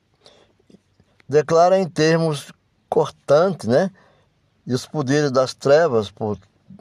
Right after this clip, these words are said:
detrás dos ídolos. É que ele fala realmente, muito forte. "E não quero que sejais participando da mesa do Senhor e da mesa dos demônios."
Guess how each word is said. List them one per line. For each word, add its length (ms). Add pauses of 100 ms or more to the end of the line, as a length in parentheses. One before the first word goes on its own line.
detrás 720
dos 300
ídolos. 640 (720)
É 40
que 100
ele 120
fala 240
realmente, 540 (540)
muito 220
forte. 560 (920)
"E 100
não 220
quero 320
que 420
sejais 520
participando 600
da 120
mesa 340
do 100
Senhor 520
e 80
da 220
mesa 420
dos 360
demônios." 560